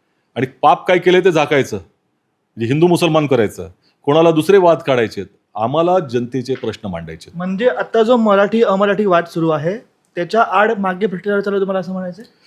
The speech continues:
Speaker 1: नाही, या संदर्भामध्ये सरकारलाच अशा पद्धतीचा त्या ठिकाणी, अ, वाद घडवून आणायचा आहे, जेणेकरून ह्यांची पापं झाकली जातील,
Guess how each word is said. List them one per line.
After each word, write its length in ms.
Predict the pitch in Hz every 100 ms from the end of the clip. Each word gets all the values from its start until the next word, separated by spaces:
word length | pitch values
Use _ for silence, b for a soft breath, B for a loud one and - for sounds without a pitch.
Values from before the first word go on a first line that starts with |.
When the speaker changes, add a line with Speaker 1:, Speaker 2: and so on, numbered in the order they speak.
| b b 247
Speaker 1:
नाही, 140 | 240
या 100 | 220
संदर्भामध्ये 540 | 220 220 233 226 226
सरकारलाच 680 | - 165 165 202 202 208 226
अशा 200 | 165 196
पद्धतीचा 720 | 165 160 151 156 156 151 156 156 - _
त्या 100 | 127
ठिकाणी, 600 | 120 120 120 123 127 - _
अ, 400 | 104 104 98 98
वाद 320 | 98 110 117 98
घडवून 240 | 104 113
आणायचा 320 | 95 92 90
आहे, 60 | 120
जेणेकरून 420 | 120 180 185 180
ह्यांची 260 | 143 131 180
पापं 300 | - 127 135
झाकली 300 | 104 90 95
जातील, 280 | 82 -